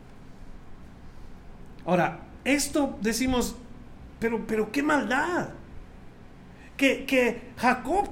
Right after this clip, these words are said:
agarró a una mujer que no era su esposa, por la que él trabajó,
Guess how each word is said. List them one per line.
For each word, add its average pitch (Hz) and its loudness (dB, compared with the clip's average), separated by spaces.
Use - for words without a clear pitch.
agarró 214 4
a 247 6
una 269 4
mujer 277 4
que 226 4
no 233 4
era 359 6
su 330 4
esposa, 269 4
por 190 2
la 180 2
que 202 4
él 269 4
trabajó, 233 4